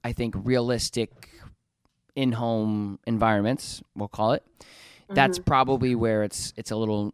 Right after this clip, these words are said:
Speaker 1: nerve-wracking for her to say, "Wait a minute, this is, I, I'm not familiar with this too much."
Speaker 2: Mm-hmm.
Speaker 1: And if you get an opportunity to expose her to different things, that's great. So, um,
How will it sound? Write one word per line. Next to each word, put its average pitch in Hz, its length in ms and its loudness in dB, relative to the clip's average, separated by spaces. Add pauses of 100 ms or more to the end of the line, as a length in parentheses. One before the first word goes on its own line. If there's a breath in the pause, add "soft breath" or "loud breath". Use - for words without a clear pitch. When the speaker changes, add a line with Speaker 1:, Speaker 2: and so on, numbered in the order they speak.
(160)
Speaker 1:
nerve-wracking 110 760 0
for - 140 -8
her 104 180 -2
to 98 80 -4
say, 98 200 -4
"Wait 104 180 0
a 98 60 -2
minute, 98 320 -2 (120)
this 101 240 -8
is, 98 380 -10 (200)
I, 104 100 -4 (240)
I'm 113 80 2
not 98 200 0
familiar 127 480 0
with 107 160 -6
this 98 160 -8
too - 160 -6
much." - 400 -6 (560 soft breath)
Speaker 2:
Mm-hmm. 196 260 -4
Speaker 1:
And 110 380 2
if 127 160 -4
you 131 80 0
get 143 220 4
an 139 100 2
opportunity 120 680 -2
to 107 380 -4
expose 117 580 0
her 113 100 0
to 110 120 -4
different 104 340 -2
things, 120 400 0
that's 98 240 -6
great. 104 360 -2
So, 104 360 2 (480 loud breath)
um, 107 480 0